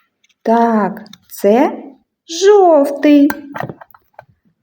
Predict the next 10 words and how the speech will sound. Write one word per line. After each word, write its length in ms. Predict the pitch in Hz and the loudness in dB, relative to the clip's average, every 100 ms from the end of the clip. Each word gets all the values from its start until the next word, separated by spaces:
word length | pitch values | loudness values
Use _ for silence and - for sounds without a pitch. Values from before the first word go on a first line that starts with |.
| - - | -6 -2
А 80 | 220 | 0
на 140 | 226 | 2
який 440 | 233 233 233 247 240 | 2 2 2 0 0
колір 500 | 247 381 359 180 - - - | 0 2 2 2 -4 -14 -18
схожа 400 | - 294 311 349 | -2 0 2 4
наша 320 | 359 359 370 | 4 2 -2
травичка? 1000 | 370 415 403 381 339 233 226 - 175 160 170 - _ - _ _ _ | 0 0 4 4 4 2 -4 -8 -8 -8 -12 -20 _ -20 _ _ _
Так, 640 | 285 285 294 294 254 180 - - - _ | 0 2 2 2 2 -2 -6 -18 -20 _
це 300 | - 220 240 | -2 0 2
зелений. 1040 | 285 349 359 392 392 359 277 202 180 165 | 2 2 4 4 4 4 2 0 -2 -4